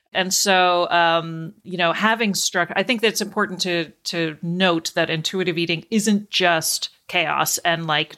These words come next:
no diet rules, that it is actually, like, a very structured approach, which can really, uh, be helpful, uh,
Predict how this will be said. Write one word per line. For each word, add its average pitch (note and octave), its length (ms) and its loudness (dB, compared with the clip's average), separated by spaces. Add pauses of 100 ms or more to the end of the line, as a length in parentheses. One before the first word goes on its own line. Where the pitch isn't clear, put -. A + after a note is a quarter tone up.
no G3+ 280 4
diet G#3 340 4
rules, D#3+ 360 -4
that F#3 200 2
it G3 180 0
is A#3+ 240 2
actually, F#3 420 -2
like, D#3+ 180 -2
a E3 40 -8
very D#3+ 220 0
structured - 600 -2
approach, - 640 -6
which - 320 -2
can F3 460 -2 (420)
really, E3+ 480 2 (640)
uh, D#3 420 2
be E3 140 -2
helpful, - 680 0
uh, - 260 0